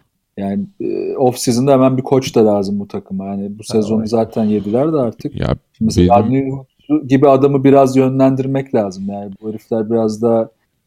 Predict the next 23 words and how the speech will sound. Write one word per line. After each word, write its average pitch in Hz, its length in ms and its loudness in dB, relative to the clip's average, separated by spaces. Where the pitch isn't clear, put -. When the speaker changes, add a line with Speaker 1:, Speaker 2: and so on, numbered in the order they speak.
Speaker 1:
e, 107 60 -4
takım 127 340 -2
içinde 123 500 0
dengesiz 123 760 0
ya 117 160 -2
da 110 80 0
işte, 113 560 0
e, 113 80 -4
deli 117 240 2
dolu 123 220 4
herifler. 117 460 0
Rodney 113 360 2
Hood'un 123 440 -6
bir 117 80 -2
standarda 120 640 2
oturması 123 520 0
lazım 95 340 2
artık. - 320 -14
Yıllardır 101 380 -4
ondan 208 380 -4
beklenen 202 480 -6
de 185 140 -12
bu. 160 140 -14